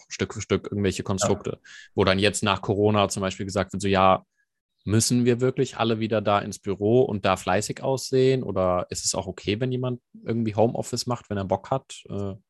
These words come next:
Speaker 2: Und selbst da werden die meisten dann, die halt auf der Chef, auf der Arbeit einen Chef hatten, der tyrannisch war, einfach selbst der Tyrann werden. Und sich, also du kannst auch im Homeoffice einen Burnout bekommen.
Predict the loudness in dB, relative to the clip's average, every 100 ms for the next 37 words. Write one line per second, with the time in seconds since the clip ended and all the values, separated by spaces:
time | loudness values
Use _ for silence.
0 | _ 0 2 6 4 4 4 6 6 6
1 | 4 4 4 4 4 0 0 0 0 0
2 | 0 0 -2 -4 0 -2 -2 -10 -16 -8
3 | -8 -4 2 2 4 2 4 2 0 -4
4 | -2 0 0 2 0 0 -2 -2 -2 0
5 | 0 0 -4 -2 -2 0 -2 -4 -8 -4
6 | 0 0 0 -6 -8 -6 -4 0 2 4
7 | 4 2 0 -4 -8 -12 _ _ -20 _
8 | 0 2 2 -2 -6 -14 -18 -6 -2 0
9 | -2 -6 0 2 2 2 0 2 2 4
10 | 4 2 -2 0 2 2 -2 -8 -10 -8
11 | -8 -10